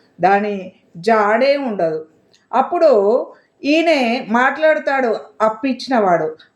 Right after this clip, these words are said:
"అదేంటి, నువ్వు ఆ రోజు ఇస్తా అన్నావు కదా, ఈరోజు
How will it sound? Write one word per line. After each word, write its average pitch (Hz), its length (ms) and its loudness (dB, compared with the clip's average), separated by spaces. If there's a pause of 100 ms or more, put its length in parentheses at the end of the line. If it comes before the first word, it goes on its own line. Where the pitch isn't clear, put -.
"అదేంటి, 285 720 -2 (140)
నువ్వు 269 180 2
ఆ 254 180 0
రోజు 262 680 0
ఇస్తా 247 300 -2
అన్నావు 294 320 0
కదా, 240 300 0
ఈరోజు 247 880 -2